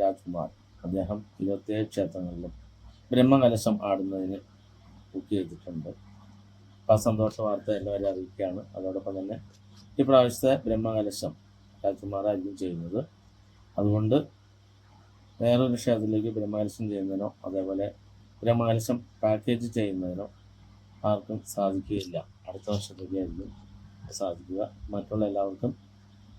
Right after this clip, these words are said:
നൂറ്റൻപത് രൂപയുടെ കലശം, ഇരുപത്തിയേഴ് ദേവതകൾക്കടം പതിനാലായിരത്തി അൻപത് രൂപയാണ് നമ്മളാൽ കഴിയുന്ന ഒരു കുടുംബത്തിലുള്ള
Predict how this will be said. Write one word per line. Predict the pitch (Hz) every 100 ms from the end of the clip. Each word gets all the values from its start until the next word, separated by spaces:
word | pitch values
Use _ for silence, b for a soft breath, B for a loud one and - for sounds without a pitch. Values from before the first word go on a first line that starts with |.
| - -
നൂറ്റൻപത് | 113 110 120 120
രൂപയുടെ | 120 117 110
കലശം, | 104 95 104 - - - - -
ഇരുപത്തിയേഴ് | 101 101 107 107
ദേവതകൾക്കടം | 101 101 95 98 95 104 101
പതിനാലായിരത്തി | 95 95 92 95 -
അൻപത് | 92 92 92
രൂപയാണ് | 90 90 85 90 - - - - - -
നമ്മളാൽ | 104 107 110 104
കഴിയുന്ന | 101 92 82 95
ഒരു | 104 104
കുടുംബത്തിലുള്ള | 104 104 101 107